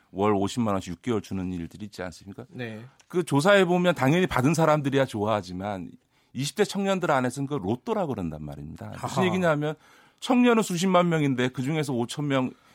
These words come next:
Speaker 1: 일종의 당첨돼가지고 받는 게 뭐냐라고 해서 그렇게 돈을 쓰고도 이십 대 청년들로부터 비판받는
Speaker 2: 네.
Speaker 1: 이런 제도를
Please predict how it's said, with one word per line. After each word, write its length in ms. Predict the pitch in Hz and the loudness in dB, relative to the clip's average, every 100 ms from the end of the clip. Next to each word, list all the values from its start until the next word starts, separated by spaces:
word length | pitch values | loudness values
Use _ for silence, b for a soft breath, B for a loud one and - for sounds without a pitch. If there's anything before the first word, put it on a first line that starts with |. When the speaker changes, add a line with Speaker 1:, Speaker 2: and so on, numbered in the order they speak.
| b | b
Speaker 1:
일종의 320 | 117 135 131 | -6 0 0
당첨돼가지고 920 | - 120 - 156 139 131 127 110 117 110 | 0 -2 0 2 2 2 0 -2 -8 -8
받는 500 | 104 101 98 95 90 b b b | -8 -6 -4 -6 -8 b b b
게 100 | 131 | -4
뭐냐라고 760 | 120 92 107 123 131 101 113 151 | -2 0 2 2 2 0 0 0
해서 440 | 135 120 151 175 - b b | -2 -2 -4 -4 -8 b b
그렇게 300 | - 214 220 | -4 -4 -2
돈을 340 | - 131 156 170 | -4 0 0 0
쓰고도 760 | - 247 254 233 202 220 262 b b b | -4 -8 -4 -2 0 0 0 b b b
이십 220 | 127 135 - | -8 -8 -6
대 80 | |
청년들로부터 800 | 175 180 190 180 160 143 117 - | -6 -2 -2 -2 -2 -2 -4 -8
비판받는 840 | 123 95 - 135 123 107 101 95 82 | -10 -10 -6 -4 -2 -2 -4 -6 -8
Speaker 2:
네. 340 | 139 120 107 101 - | -8 -8 -8 -12 -4
Speaker 1:
이런 300 | 123 151 220 | 2 4 4
제도를 600 | 135 120 117 120 139 | 0 -2 -4 -2 -4